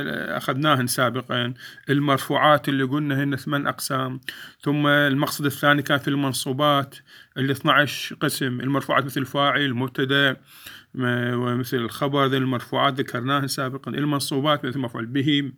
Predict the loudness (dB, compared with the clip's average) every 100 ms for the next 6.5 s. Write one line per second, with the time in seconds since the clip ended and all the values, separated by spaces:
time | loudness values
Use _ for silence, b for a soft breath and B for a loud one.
0 | B B B B -8 -4 -4 -2 2 4
1 | 4 4 2 -2 B B B -4 -4 2
2 | 2 2 0 0 -2 0 -4 0 -2 2
3 | 2 2 -2 B B _ 0 4 4 4
4 | 4 4 4 4 0 0 -2 -2 -4 -4
5 | -2 0 0 0 -2 -4 -4 -4 -4 -4
6 | -4 -2 -2 -4